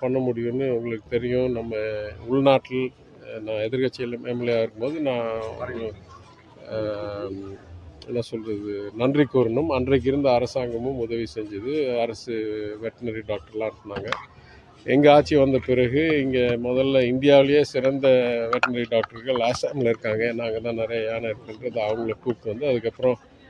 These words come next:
தாய்லாந்துலேருந்து நான், என் நண்பர் அன்னைக்கு தாய், அஹ், துணை தூதராக சென்னையில் இருந்தவருடைய உதவி வச்சு ஒரு பத்து பேர்,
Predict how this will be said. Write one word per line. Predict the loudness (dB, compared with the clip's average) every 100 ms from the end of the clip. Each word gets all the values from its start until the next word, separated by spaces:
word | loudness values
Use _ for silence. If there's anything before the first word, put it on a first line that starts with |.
| -12 -12 -12 -10 4
தாய்லாந்துலேருந்து | 8 10 10 8 6 4 2
நான், | 0 2 2 2 0 -2
என் | -2
நண்பர் | -2 4 4 4
அன்னைக்கு | 2 -2 -4
தாய், | 2 4 6 6 2 -2 -12
அஹ், | -10 -6 -4 -4 -6
துணை | 2 4 4
தூதராக | 0 -2 0 0 0 -2 -4
சென்னையில் | -6 -2 0 0 -2
இருந்தவருடைய | -2 0 0 -2 -2
உதவி | -2 -2 0 -2
வச்சு | -4 -8 -10 -12 -12 -20 -20 -20 -20 -8
ஒரு | 0 2 4 4 2 0 -2 -4 -8 -4
பத்து | -2 0 -2
பேர், | 2 6 6